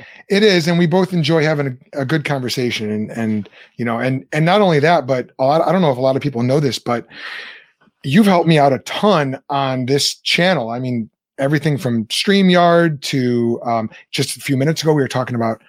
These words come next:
cameras and stuff like that. And, um, you know, and I've been following your channel on YouTube and things like that. So, um, as much as we might disagree on a lot of the fundamentals, um, I've actually learned a lot from you about the technical aspects of, of running a channel like this. So thank you.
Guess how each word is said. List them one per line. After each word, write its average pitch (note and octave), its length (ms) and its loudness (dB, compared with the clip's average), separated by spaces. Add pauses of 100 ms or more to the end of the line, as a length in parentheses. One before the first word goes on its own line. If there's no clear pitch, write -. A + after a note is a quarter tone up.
(200)
cameras D#3+ 560 4
and C#3+ 100 -4
stuff D3 200 -4
like C#3 140 -2
that. C#3 300 2
And, A2 200 -4 (380)
um, A#2 200 -2
you B2 80 -2
know, B2+ 100 -2
and B2 100 -2
I've B2+ 120 0
been B2+ 260 -2 (320)
following C#3 340 2
your C3 120 0
channel C3+ 300 0
on B2 120 0
YouTube C3 440 0
and B2 100 -4
things B2+ 180 -4
like A#2+ 160 -4
that. B2 240 -4
So, A#2+ 340 -2 (480)
um, B2 340 -2 (200)
as E3+ 100 2
much A3+ 220 2
as E3+ 260 2 (440)
we E3 200 2
might E3 160 2
disagree D#3+ 400 0
on D3 80 4
a C3+ 60 0
lot C#3 160 0
of C3+ 40 -2
the B2+ 60 -4
fundamentals, C3+ 720 -4 (120)
um, A2 420 -2 (180)
I've D#3+ 200 2
actually C#3+ 320 0
learned C3+ 180 0
a B2+ 40 0
lot B2+ 200 0
from B2 160 -4
you B2+ 140 0
about A2+ 280 -4
the A#2 80 -8
technical C3+ 400 -6
aspects A#2+ 380 -6
of, A2+ 140 -4 (280)
of A#2+ 120 -4
running C3+ 200 0
a A#2 60 -6
channel B2+ 260 -2
like G2+ 200 -8
this. - 160 -10
So A#2 140 -6
thank F3+ 280 -2
you. G2+ 100 -20